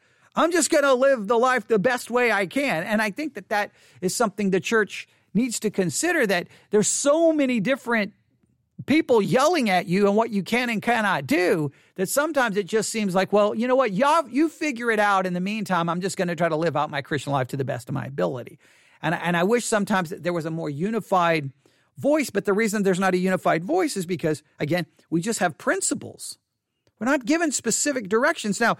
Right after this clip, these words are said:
for some of the people in the Bible, they are given specific directions. Paul gives specific directions for how those in the city of Corinth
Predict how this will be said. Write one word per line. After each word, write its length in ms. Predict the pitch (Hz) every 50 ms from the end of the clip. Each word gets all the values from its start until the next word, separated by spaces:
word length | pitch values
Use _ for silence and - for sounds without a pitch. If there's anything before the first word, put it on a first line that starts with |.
| - - - _ _
for 140 | - 220 220
some 260 | - - 302 311 330
of 40 | 311
the 80 | 269 214
people 280 | 277 269 220 240 233
in 80 | 226 220
the 80 | 214
Bible, 280 | 220 294 339 339 330 269
they 140 | 233 269 311
are 160 | 359 381 381
given 240 | 277 254 190 185 151
specific 480 | - - 160 - - 160 123 123 -
directions. 480 | 127 143 123 113 - - - - - -
Paul 320 | - - 220 240 262 269
gives 240 | 247 214 254 233 -
specific 540 | - - 220 208 - - 254 214 202 196 170
directions 680 | 156 196 208 247 294 - - - 190 170 180 196 - - _ _ _ _ _ _ _ _ _
for 200 | _ - 226 196
how 180 | 196 226 214 208
those 580 | 170 175 214 240 247 262 262 254 247 196 - -
in 180 | - 190 208
the 80 | 208 202
city 300 | - - 247 220 214 196
of 120 | 180 -
Corinth 480 | - - 311 320 294 233 226 208 -